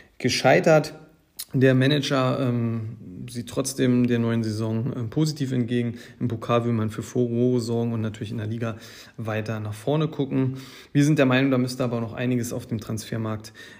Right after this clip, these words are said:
geschehen. Mit, äh, nur Sebastian Polter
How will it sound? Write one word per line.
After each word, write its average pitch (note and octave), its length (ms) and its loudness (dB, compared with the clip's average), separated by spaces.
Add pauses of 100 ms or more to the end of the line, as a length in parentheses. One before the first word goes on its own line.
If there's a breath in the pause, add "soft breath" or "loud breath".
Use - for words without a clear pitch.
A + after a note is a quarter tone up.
geschehen. C3 760 2 (280 loud breath)
Mit, A2+ 400 0
äh, G#2+ 320 -2
nur A#2 240 0
Sebastian A2 460 -6
Polter B2+ 500 0